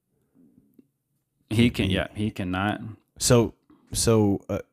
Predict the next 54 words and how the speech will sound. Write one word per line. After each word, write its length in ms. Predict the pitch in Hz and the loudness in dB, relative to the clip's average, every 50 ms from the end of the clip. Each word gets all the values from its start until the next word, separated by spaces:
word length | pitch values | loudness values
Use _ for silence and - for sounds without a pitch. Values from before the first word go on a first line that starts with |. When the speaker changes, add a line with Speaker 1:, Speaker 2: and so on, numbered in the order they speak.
| _ _ _ _ | _ _ _ _
Speaker 2:
what, 240 | - 107 110 107 98 | -2 0 2 2 2
essentially 440 | 98 - - 110 101 - 107 104 98 | 2 0 0 0 0 2 2 2 2
votes 360 | 95 95 104 107 87 - - | 4 4 2 2 2 -2 -6
can't 280 | - 113 104 82 98 101 | -6 -4 -4 -4 -2 -2
be 80 | 104 98 | -2 -2
accepted 440 | 69 - - - 107 101 101 98 - | -2 -2 -2 -2 -2 -2 -2 -6 -4
for 120 | - 107 | -2 -2
him 120 | 113 110 107 | 0 0 0
in 60 | 104 | 0
the 60 | 101 | -2
state 180 | - - 104 98 | 0 0 0 0
of 60 | 98 | 0
Colorado? 520 | - 101 98 98 98 110 120 135 147 143 - _ _ _ - - - - _ _ _ _ | 0 0 2 2 2 2 2 0 -2 -4 -8 _ _ _ -20 -20 -20 -20 _ _ _ _
Speaker 1:
Like, 180 | - 101 104 - | -8 -8 -4 0
when 100 | 101 104 | 0 2
you 120 | 101 95 | 2 4
go 240 | 90 101 101 107 113 | 4 4 4 4 4
to 120 | - 135 | 2 2
vote 380 | 113 101 107 110 90 92 - - _ | 2 4 4 4 4 2 0 -4 _
Speaker 2:
He, 180 | - 117 117 113 | 0 2 2 2
Speaker 1:
in 160 | - - 110 | 2 2 0
Speaker 2:
his 100 | 107 113 | 2 4
name 140 | 123 104 104 | 4 6 6
won't 120 | 101 101 104 | 6 6 6
even 40 | 107 104 | 6 6
Speaker 1:
Colorado, 140 | 92 107 104 101 | 4 4 2 2
Speaker 2:
be 100 | 104 101 | 0 0
on 160 | 98 98 92 | -2 -2 -2
there. 140 | 90 87 - | -4 -6 -4
Speaker 1:
his 200 | - 101 92 - | -6 -4 -2 0
name 160 | 104 101 101 | 0 2 2
won't 140 | 101 98 95 | 2 0 0
even 160 | 92 92 92 | 0 0 0
be 120 | 87 87 | 0 0
on 140 | 92 90 87 | 0 -2 -2
there. 120 | 82 80 | -4 -4
It 40 | 85 | -2
won't 160 | 90 110 110 | 0 0 2
even 140 | - 92 92 92 | 2 2 2 0
be 60 | 92 | 0
an 60 | 90 | 0
Speaker 2:
That's, 100 | 78 90 | 2 0
Speaker 1:
option 240 | 90 85 - 110 - | 0 0 -2 -4 -8
for 100 | - 90 | -8 -8
you 100 | 85 82 | -8 -2
to 60 | 76 | 0
be 60 | 107 | 0
Speaker 2:
that's 140 | 104 90 82 82 82 | 0 0 0 -2 -4
Speaker 1:
able 60 | 80 82 | -2 -2
to 40 | |
vote. 80 | 104 104 | 0 0
Speaker 2:
illegal 640 | 104 98 95 98 101 104 101 92 90 85 85 - - _ _ _ | 0 0 0 0 0 -2 0 -2 -4 -6 -6 -8 -12 _ _ _
as 360 | 87 87 90 90 - - - - _ - | -10 -10 -8 -10 -10 -12 -14 -16 _ -10
hell. 360 | - 98 92 85 85 92 | -6 -4 -4 -4 -4 -6